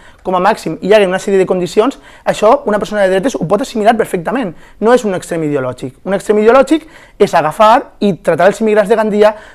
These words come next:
com si foren enemics. Això és un extrem ideològic. Nosaltres no anem per eixe camí.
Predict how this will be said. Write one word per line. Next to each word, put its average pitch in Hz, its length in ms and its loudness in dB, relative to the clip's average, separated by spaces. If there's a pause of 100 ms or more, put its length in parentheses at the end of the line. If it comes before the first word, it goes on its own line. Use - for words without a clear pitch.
com 156 140 2
si 196 100 -2
foren 202 280 2
enemics. 156 440 -2
Això 160 180 -2
és 214 60 2
un 208 100 -4
extrem 147 300 -8
ideològic. 131 340 -6
Nosaltres 220 280 -2
no 240 200 4
anem 240 220 2
per 180 80 -2
eixe 170 160 -4
camí. 247 260 -4